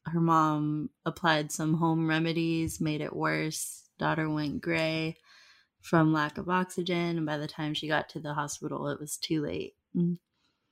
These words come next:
I also saw some stuff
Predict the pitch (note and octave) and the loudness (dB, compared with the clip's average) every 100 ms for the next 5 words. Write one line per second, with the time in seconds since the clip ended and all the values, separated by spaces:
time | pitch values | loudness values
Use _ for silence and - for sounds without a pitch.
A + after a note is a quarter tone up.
0 | _ - - F#3 G3 G3+ A3+ G#3 F#3+ F#3 | _ -20 2 10 12 10 8 6 4 2
1 | - F#3 F3 E3+ E3 F3+ - F3+ F3 F#3 | 6 8 8 6 2 -2 0 0 2 2
2 | E3+ - - | 2 0 -12